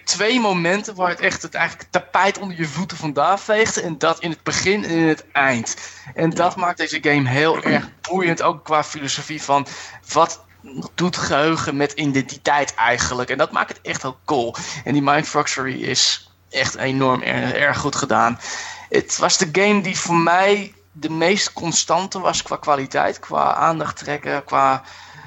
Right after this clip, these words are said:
Speaker 1: ja, besturing, qua alles eigenlijk. En maar toen realiseerde ik me van: het is niet de meest spannendste pick die ik ga doen.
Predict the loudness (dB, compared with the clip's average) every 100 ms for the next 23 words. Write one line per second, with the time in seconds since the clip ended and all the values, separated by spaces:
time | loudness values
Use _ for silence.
0 | -16 -4 -2 -2 -4 0 0 2 0 -2
1 | 0 -2 0 2 2 2 2 2 2 2
2 | 2 2 0 0 -2 0 0 0 0 0
3 | 2 2 2 2 0 2 0 0 -10 _
4 | -2 0 -2 -2 -2 2 2 2 2 2
5 | 2 2 2 2 2 0 -4 0 0 0
6 | -4 -4 -2 0 2 2 0